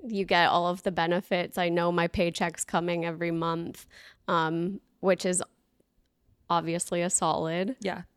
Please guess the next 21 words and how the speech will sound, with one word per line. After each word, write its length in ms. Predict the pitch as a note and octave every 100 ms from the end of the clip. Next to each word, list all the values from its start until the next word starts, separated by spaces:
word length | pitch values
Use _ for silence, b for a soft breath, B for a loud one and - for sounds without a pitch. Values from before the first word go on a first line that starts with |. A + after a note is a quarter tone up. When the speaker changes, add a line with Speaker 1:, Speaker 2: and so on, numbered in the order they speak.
| _ F3+ -
Speaker 1:
But 380 | G3+ F#3+ F3+ -
I 120 | F#3
do 240 | F3 F#3 F3+
love 240 | F3+ F3+
my 160 | F3 E3
job 320 | F3 E3+ D#3+
because 560 | D#3+ - E3+ E3 D#3 - _ -
it's 480 | F3+ - - - - _ _ _ _
sales. 600 | - - F#3 F3 F#3 G3+
I 80 | F3+
love 240 | F3 F3 E3+
the 80 |
psychology 800 | G3 F3+ F3 - C#3+ D3+ E3+ A3
behind 500 | G3+ A#3 B3 A#3+ A#3+
it 300 | C4 C4 B3 -
Speaker 2:
Mm-hmm. 360 | F#3 F3+ E3+ E3+
Speaker 1:
and 240 | F3+ F3+
the 60 | F#3
power 380 | F#3+ F3 F3+
of 160 | F3+ -
persuasion 960 | - F#3 - E3 D#3+ G3 G#3+ G#3 G#3+